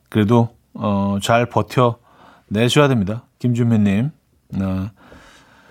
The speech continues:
화이팅 하시고요. 오공육오님.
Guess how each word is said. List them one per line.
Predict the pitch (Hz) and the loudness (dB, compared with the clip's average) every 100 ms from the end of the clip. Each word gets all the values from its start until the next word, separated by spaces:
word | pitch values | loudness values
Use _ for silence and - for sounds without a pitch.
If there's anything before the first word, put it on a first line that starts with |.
| _ _ _ _ | _ _ _ _
화이팅 | - 135 151 | -2 2 4
하시고요. | 147 131 135 135 110 143 - _ _ _ _ _ _ _ _ _ _ _ _ _ _ _ - | 4 2 2 2 2 -2 -10 _ _ _ _ _ _ _ _ _ _ _ _ _ _ _ 0
오공육오님. | 123 147 170 180 147 147 156 123 87 | 2 6 6 6 4 4 4 4 0